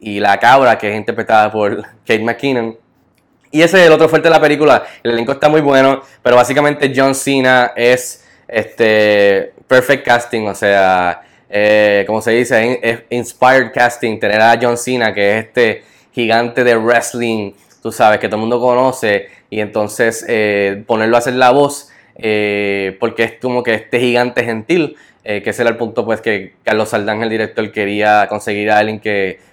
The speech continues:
pues, este, a través de su voz, pues, eh, llevar ese mensaje a cabo, eh, y hace tremendo trabajo, este, especialmente con su banter,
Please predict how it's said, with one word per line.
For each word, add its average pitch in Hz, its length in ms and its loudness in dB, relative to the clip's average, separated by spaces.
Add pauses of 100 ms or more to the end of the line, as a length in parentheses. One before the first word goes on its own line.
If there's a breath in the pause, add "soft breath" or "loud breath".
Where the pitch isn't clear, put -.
(120 soft breath)
pues, - 280 -6
este, 98 500 0
a 95 100 -2
través 98 200 0
de 104 80 -6
su 107 160 -8
voz, 113 200 -2
pues, 117 300 -6
eh, 104 160 -4
llevar 101 240 0
ese 110 140 -4
mensaje 110 320 -2
a 107 80 -2
cabo, 139 340 2 (300 loud breath)
eh, 104 520 -2
y 117 280 -4
hace 117 160 2
tremendo 139 280 0
trabajo, 147 600 4
este, 110 380 -4
especialmente 117 520 -4
con 127 120 -4
su 123 180 -6
banter, 120 580 0